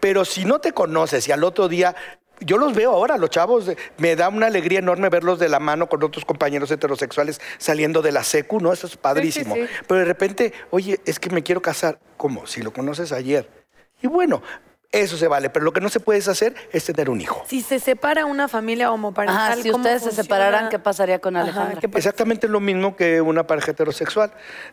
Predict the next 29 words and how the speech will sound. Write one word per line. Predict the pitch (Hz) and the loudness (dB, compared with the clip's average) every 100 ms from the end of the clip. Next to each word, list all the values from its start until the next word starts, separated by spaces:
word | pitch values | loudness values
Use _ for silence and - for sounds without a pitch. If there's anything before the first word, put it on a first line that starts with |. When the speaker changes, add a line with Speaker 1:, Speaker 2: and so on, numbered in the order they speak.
| - _ _ - | -20 _ _ -4
Speaker 1:
Decides | 156 - 160 202 202 | -2 0 0 0 0
y | |
le | 170 | -2
planteas | 156 147 143 151 - | 0 0 2 0 0
al | 160 | 0
juez | - 143 | 0 0
lo | 156 | 0
que | 131 | -4
quieres | - 135 131 | -4 -4 -4
hacer. | 127 170 - - | -2 -2 -2 -6
Si | - 165 | -2 0
no | 156 | 2
te | 170 | 2
pones | 170 165 165 | 2 2 2
de | |
acuerdo, | 185 - 190 - | 0 2 2 2
el | 233 | 0
juez | - 147 139 | 0 -2 0
decide | 165 190 160 185 - - - | -2 0 2 2 -2 -14 -6
con | 151 | -4
Speaker 4:
¿Con | 156 | -2
quién | 160 | 0
Speaker 1:
quién | 156 | 0
Speaker 4:
se | 151 | 2
Speaker 1:
se | 139 | 2
Speaker 4:
va? | 131 | 2
Speaker 1:
va | 131 | 0
la | 147 | -2
niña. | 202 175 | -4 -6